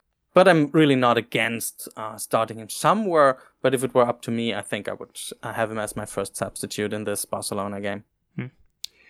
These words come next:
Speaker 2: Well, since, since we're talking about, uh, Sabitzer, Tim,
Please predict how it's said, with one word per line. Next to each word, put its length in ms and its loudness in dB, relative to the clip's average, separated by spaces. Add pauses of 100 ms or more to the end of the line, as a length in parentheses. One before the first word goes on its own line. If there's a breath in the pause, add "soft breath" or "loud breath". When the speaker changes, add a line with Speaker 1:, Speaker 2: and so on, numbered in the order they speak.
(160 loud breath)
Speaker 2:
Well, 100 0
since, 280 -2
since 220 -2
we're 40 2
talking 300 4
about, 340 0
uh, 220 -2
Sabitzer, 640 0
Tim, 520 -6